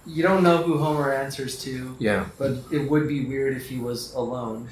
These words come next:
Speaker 1: I guess.
Speaker 2: And when she was a violin-playing blind person, she demonstrated or exhibited no special talents at that time, right? Except her musical virtuosity.
Speaker 1: Um, yeah, you don't really see enough of her life.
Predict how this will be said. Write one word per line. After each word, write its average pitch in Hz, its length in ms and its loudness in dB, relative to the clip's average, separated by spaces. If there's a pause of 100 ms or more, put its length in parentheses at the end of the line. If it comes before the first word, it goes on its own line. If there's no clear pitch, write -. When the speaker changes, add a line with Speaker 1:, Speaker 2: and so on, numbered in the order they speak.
Speaker 1:
I 117 60 -8
guess. 110 400 -10
Speaker 2:
And 151 200 6
when 151 140 6
she 147 160 -2
was 190 260 4
a 143 160 6
violin-playing 135 1040 2 (180)
blind 110 500 4
person, 95 520 0
she 123 220 -4
demonstrated 135 800 0
or 107 140 2
exhibited 107 560 -2
no 104 160 0
special 107 440 0
talents 104 460 -2
at 87 160 -2
that 90 200 -4
time, 82 260 -4
right? 92 240 -6 (300)
Except 113 400 2
her 104 100 2
musical 101 800 -2
virtuosity. 95 920 -4 (1000)
Speaker 1:
Um, 165 640 4 (720)
yeah, 208 500 4
you 202 180 2
don't 262 180 8
really 202 200 2
see 180 220 0
enough 147 300 2
of 156 140 -2
her 143 160 2
life. 143 360 0